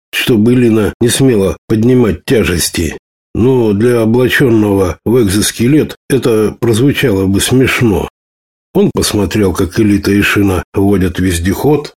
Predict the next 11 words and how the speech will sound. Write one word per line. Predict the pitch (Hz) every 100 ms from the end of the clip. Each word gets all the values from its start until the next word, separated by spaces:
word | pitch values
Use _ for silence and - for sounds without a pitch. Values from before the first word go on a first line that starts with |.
| _ _ _ -
погасил | 107 135 147 - 180
топку | - 151 143 - 117 - -
и | 196
сбросил | 110 127 135 - 107
давление | 101 107 123 156 104 82
в | -
котле. | 92 82 - 85 78 - _ _ _ _
Машина | - 101 - 165 104
окуталась | 95 101 98 104 104 -
облаком | 101 98 92 120 113
пара. | - 80 73 76